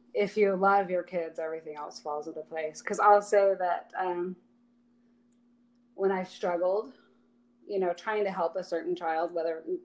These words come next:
you know, with whatever they need, um, I can remember one particular time where I just prayed to the Lord and I was like, "Help me see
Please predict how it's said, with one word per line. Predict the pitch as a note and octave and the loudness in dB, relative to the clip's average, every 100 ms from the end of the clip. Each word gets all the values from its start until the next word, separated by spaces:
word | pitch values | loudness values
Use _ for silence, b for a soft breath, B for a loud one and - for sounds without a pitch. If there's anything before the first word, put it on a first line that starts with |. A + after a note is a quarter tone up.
| _ | _
you | - | -10
know, | E3 E3+ _ b b b - | -8 -10 _ b b b 0
with | G#3+ | 2
whatever | G#3 G#3+ G3+ F#3+ | 6 6 6 2
they | F#3 F3 | 0 0
need, | E3+ E3+ E3+ D#3 E3 - | 2 2 0 -2 -8 -10
um, | E3 D#3+ D#3 D#3+ _ _ | -12 -12 -12 -14 _ _
I | F3+ | -8
can | F3+ F3+ | -4 0
remember | F3 F3 E3+ E3 E3 | 2 2 2 2 0
one | E3+ F3 F3 - | 0 -2 -6 -10
particular | G#3 E3 - E3 | -6 -6 -2 -4
time | D#3+ D#3 D#3 E3 | -4 -4 -2 -2
where | D#3 - | -4 -2
I | E3 | -2
just | F#3 F#3+ | -4 -14
prayed | - F3 F3 | -4 0 0
to | E3+ | 0
the | E3 | -2
Lord | D#3 D#3+ E3+ E3 | 0 0 0 -2
and | D#3+ | -6
I | E3 | -6
was | D#3+ | -6
like, | D#3 - | -6 -8
"Help | - F#3 F3+ F#3 | -6 0 0 2
me | F3+ E3 | 0 0
see | - - F3+ D3+ D#3+ F#3 | -4 -6 -2 0 -2 -4